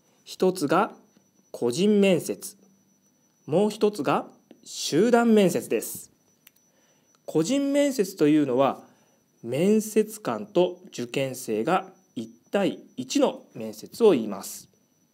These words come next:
または、面接官が複数いて、受験生がそれに対して一人。これも個人面接の部類に入ります。一方で、集団面接というのは、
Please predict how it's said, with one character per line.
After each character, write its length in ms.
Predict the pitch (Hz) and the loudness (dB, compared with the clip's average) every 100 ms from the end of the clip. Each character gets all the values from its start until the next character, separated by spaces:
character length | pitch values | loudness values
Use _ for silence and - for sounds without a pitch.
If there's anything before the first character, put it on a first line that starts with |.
| _ _ _ - _ _ _ _ _ _ | _ _ _ -20 _ _ _ _ _ _
ま 160 | 143 143 | -8 -8
た 220 | 175 202 | -2 2
は、 340 | 170 190 - - _ - | 6 4 2 -16 _ -6
面 280 | 143 220 247 | 2 4 4
接 360 | 247 233 - | 2 0 -2
官 320 | - 135 107 104 | -6 -6 -4 0
が 300 | 139 113 - _ _ _ | 2 2 -4 _ _ _
複 320 | - - 277 | -20 -4 -4
数 280 | 269 311 285 | -2 0 2
い 120 | 254 | 2
て、 240 | 240 262 - - | 2 2 0 -12
受 140 | - 156 | -8 0
験 260 | 202 208 | 2 2
生 100 | 202 | 4
が 80 | 170 | 0
そ 100 | 147 | 0
れ 80 | 170 | -4
に 80 | 175 | -2
対 140 | 220 | -2
し 60 | 226 | -2
て 160 | - - | -6 -6
一 180 | - | -4
人。 120 | 120 - _ - | -4 -4 _ -6
こ 140 | 208 | 0
れ 100 | 247 | 2
も 280 | 269 285 277 - | 4 2 2 -2
個 140 | 156 | -2
人 260 | 147 156 151 | -2 -2 -2
面 220 | 147 143 | -2 -4
接 240 | - - | -6 -4
の 160 | 202 214 | 2 2
部 160 | 160 143 | 2 0
類 160 | 135 | 0
に 100 | 180 | 0
入 220 | 214 131 | -2 -4
り 60 | 113 | -4
ま 120 | 101 | -8
す。 200 | 104 - - _ _ _ _ _ _ _ _ _ _ _ _ _ _ _ - | -12 -16 -20 _ _ _ _ _ _ _ _ _ _ _ _ _ _ _ -6
一 300 | 160 160 - | -6 -6 2
方 240 | 277 185 | 4 6
で、 240 | 156 120 - | 4 2 -6
集 460 | - - 220 269 | -10 0 2 4
団 260 | 262 262 262 | 4 2 4
面 280 | 262 247 220 | 4 4 2
接 260 | 143 - | -2 -4
と 100 | 131 | -4
い 80 | 123 | -2
う 100 | 117 | -4
の 120 | 107 | -2
は、 240 | 131 - | -2 -2